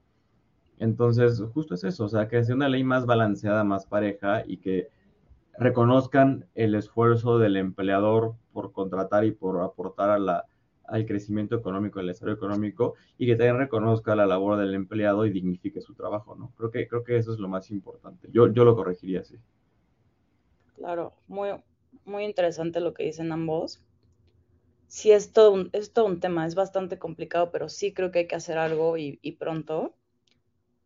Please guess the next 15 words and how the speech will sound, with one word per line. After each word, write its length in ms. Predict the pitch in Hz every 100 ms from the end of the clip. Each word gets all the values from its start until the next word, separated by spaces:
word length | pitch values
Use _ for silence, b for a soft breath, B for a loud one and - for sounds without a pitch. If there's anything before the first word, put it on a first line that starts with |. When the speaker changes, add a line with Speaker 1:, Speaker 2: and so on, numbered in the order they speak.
| _ _ _ _
Speaker 2:
Y 100 | 220
a 80 | 220
mí 280 | 240 269 269
me 140 | 233
gustaría 320 | 220 202 220
cerrar 320 | 240 262 240 240
la 80 |
emisión 480 | 247 226 - 185 185
con 160 | - 185
una, 260 | 170 170 -
con 140 | 175
esta 260 | 175 175 180
pregunta, 640 | - 151 165 165 190 320 _ _ _ _ _ _ _
que 280 | 202 196 196
es, 240 | - -